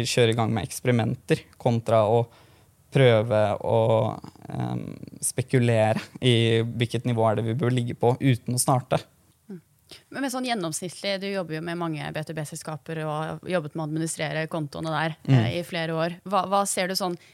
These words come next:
Speaker 2: gjennomsnittlig investering da? Er det mulig å si sånn, så man får liksom en pekepinn her?
Speaker 1: Det er, eh, det er utrolig, utrolig varierende.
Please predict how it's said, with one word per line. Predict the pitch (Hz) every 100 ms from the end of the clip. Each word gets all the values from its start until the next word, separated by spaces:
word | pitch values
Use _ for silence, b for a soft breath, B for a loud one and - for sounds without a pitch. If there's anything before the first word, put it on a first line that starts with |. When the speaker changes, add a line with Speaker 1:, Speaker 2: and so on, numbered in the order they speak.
| -
Speaker 2:
gjennomsnittlig | 220 185 156 143 - 175 - 175 175
investering | 190 170 160 196
da? | 151 - _ _ _ _ -
Er | 175
det | 185
mulig | 165 160
å | 165
si | 160 165
sånn, | 170 165 156 151 _ B B
så | 202
man | 202
får | 226
liksom | 226
en | 220
pekepinn | - 208 156 170 185 165 180
her? | 208 190 B B -
Speaker 1:
Det |
er, | 120 117 117 117
eh, | 113 117 107
det | - 127
er | 113 120
utrolig, | - - 117 110 113 131 - -
utrolig | 120 113 110 113
varierende. | 113 117 113 104 101